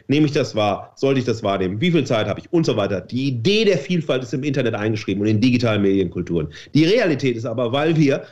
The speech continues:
eine Komplexitätsreduktion brauchen, ist Personalisierung. Und Personalisierung ist Verengung. Und Verengung heißt,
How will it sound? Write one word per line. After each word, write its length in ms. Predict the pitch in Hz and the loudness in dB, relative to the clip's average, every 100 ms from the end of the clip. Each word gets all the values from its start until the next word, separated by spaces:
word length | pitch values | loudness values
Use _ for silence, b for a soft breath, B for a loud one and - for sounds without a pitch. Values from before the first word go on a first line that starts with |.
| B - | B -6
eine 80 | 139 | -2
Komplexitätsreduktion 1000 | 170 156 - 156 285 - 156 127 143 123 | 0 0 0 0 0 0 -2 0 0 2
brauchen, 520 | 107 107 104 135 170 b b | 2 0 0 0 -4 b b
ist 260 | 160 - - - | -2 -2 -14 -8
Personalisierung. 960 | 113 131 143 151 190 190 269 120 87 - | -2 2 2 4 2 4 4 2 -2 -8
Und 120 | - | -6
Personalisierung 600 | 139 120 127 110 107 113 | -2 0 0 0 0 -2
ist 80 | 147 | -2
Verengung. 720 | - 214 - 302 294 127 92 - | -4 -6 -2 2 4 2 0 -8
Und 80 | 147 | -6
Verengung 420 | 165 139 135 151 | -4 2 2 2
heißt, 300 | 156 185 190 | 2 0 -4